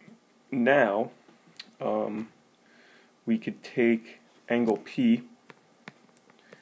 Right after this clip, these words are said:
and we can express it as two hundred minus x minus one sixty minus x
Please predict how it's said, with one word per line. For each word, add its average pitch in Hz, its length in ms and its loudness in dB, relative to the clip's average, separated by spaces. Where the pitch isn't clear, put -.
and 110 640 2
we 117 120 -4
can 117 100 -2
express 110 540 0
it - 100 0
as 107 600 2
two 135 220 2
hundred 123 420 0
minus 120 420 -2
x - 480 -6
minus 110 920 -2
one 113 300 0
sixty 113 560 -4
minus 101 440 -6
x - 500 -8